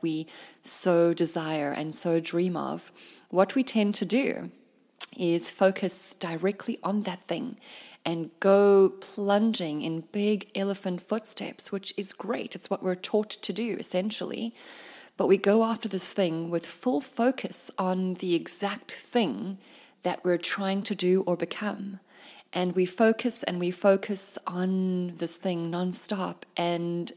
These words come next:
and until it becomes overriding in our thought frame and overriding in our mind, and it becomes all that we think about.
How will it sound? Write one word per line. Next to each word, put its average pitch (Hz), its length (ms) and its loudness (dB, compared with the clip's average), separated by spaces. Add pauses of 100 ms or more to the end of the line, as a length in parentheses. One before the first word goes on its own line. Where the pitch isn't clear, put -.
and 185 240 0
until 196 460 4
it - 160 -2
becomes 185 760 0 (520)
overriding 196 760 4
in 170 120 -2
our 170 160 -2
thought 196 360 -2
frame 180 400 -6
and 170 280 -2
overriding 190 640 0
in 175 80 0
our 165 160 0
mind, 160 540 -2
and 156 240 -2 (380)
it 190 140 -4
becomes 196 540 -2
all 190 180 -4
that 185 220 -6
we 180 80 -2
think 190 340 -4
about. - 540 -10